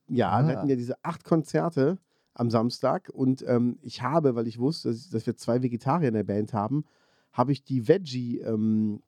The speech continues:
Speaker 1: Frikadellen von Rügenwalder geholt, diese kleinen Partydinger.
Speaker 2: Ja.
Speaker 1: Einfach zwei Pakete.
Speaker 2: Ja.
Speaker 1: Und ich habe mir extra so eine, so eine Lunchbox geholt für, an Zigarettenanzünder, dass die halt aufwärmt.
Speaker 2: Okay.
Speaker 1: Dann habe ich die schön schon mal zwischendurch angemacht, dass die Frikos warm sind.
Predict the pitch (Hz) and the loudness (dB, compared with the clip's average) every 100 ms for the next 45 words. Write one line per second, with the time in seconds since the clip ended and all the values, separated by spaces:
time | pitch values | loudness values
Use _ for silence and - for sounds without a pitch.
0 | - - 123 117 110 110 123 117 180 131 | -20 -8 2 4 4 2 2 2 2 2
1 | 98 98 95 98 98 98 104 127 120 131 | 2 0 0 0 0 -4 -4 0 0 0
2 | 131 127 101 98 104 - _ _ 156 151 | -2 0 -4 -4 -6 -12 _ _ 2 2
3 | 143 180 _ - 113 117 - - 104 107 | 2 -2 _ -8 -4 -4 -4 -4 -2 -2
4 | - 104 98 151 196 - 127 123 156 - | -2 -2 2 0 0 -6 -4 -2 -4 0
5 | 131 127 160 165 - 170 - 185 151 151 | 0 2 0 0 -2 -6 -4 -2 0 2
6 | 143 139 123 127 120 117 147 226 - 123 | 2 2 -2 -2 0 0 2 0 -2 -4
7 | - - 120 151 - 127 - 117 123 131 | -4 2 4 4 -4 -10 -6 -6 -2 -2
8 | 165 113 113 123 117 113 - 113 107 131 | -2 -2 -2 0 0 0 -4 -4 0 0
9 | 151 - 85 92 - _ _ _ _ - | 0 -2 -6 -6 -14 _ _ _ _ -2
10 | 139 147 147 170 185 123 131 135 - - | 0 4 4 2 -2 -4 -4 -6 -6 2
11 | 240 277 - 208 180 - 165 156 143 170 | 4 4 0 -2 -2 -2 -4 -2 -2 0
12 | 185 117 123 135 135 135 - 139 127 113 | 2 2 0 -6 -16 -16 -12 -8 -6 -2
13 | 113 156 110 107 214 | 0 0 0 0 0